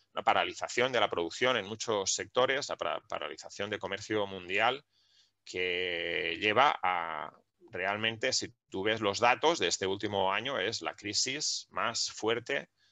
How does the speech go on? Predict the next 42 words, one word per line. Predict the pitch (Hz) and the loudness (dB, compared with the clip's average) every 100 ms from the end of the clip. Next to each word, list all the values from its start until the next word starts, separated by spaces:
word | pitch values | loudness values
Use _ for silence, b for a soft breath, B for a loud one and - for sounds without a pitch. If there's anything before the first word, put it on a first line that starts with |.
| _ - | _ -8
a | |
la | 80 80 | -6 -6
que | 85 | -6
nunca | 95 110 | -8 -4
se | 113 95 | -2 0
haya | 98 | 2
enfrentado | 113 104 104 107 123 | 0 -2 -2 0 2
el | 110 | 0
sistema | 87 - 98 104 87 80 73 76 67 | -2 -6 -4 -4 -2 -2 -2 -4 -4
capitalista, | 80 - - 131 - | -6 -4 -4 -2 0
¿no? | 113 | 0
Desde | 123 87 | 0 -2
el | |
punto | 92 107 | -4 -2
de | 104 | 0
vista | - 101 | 2 2
de | 85 | 2
las | 76 | 0
cifras | - 113 - 107 | 0 0 0 0
de | 90 | 0
la | 85 | -2
caída | 87 92 110 | -2 0 0
del | 95 | -2
Producto | 85 98 104 | -4 -8 -6
Interior | 95 92 98 98 92 | -4 0 2 2 2
Bruto | 101 104 110 | -2 -2 2
en | 87 | 2
la | 76 | 0
mayoría | 73 78 85 92 | -4 -4 -2 -2
de | 85 | -2
los | 73 71 | -6 -6
países, | - 87 120 78 95 | -4 -2 0 -2 -4
¿no? | 117 | -8
Que | 78 | -8
es | - | -8
de, | 92 85 76 | -4 -4 -4
del | 76 73 73 | -6 -6 -6
rango | 87 92 101 110 87 | -4 -2 0 0 0
de | 64 64 | -4 -8
cinco | - 95 101 - 117 117 101 82 69 67 | -6 -6 -6 -4 2 2 2 0 -2 -4
o | |
diez, | 67 90 98 123 - | -2 2 2 2 -2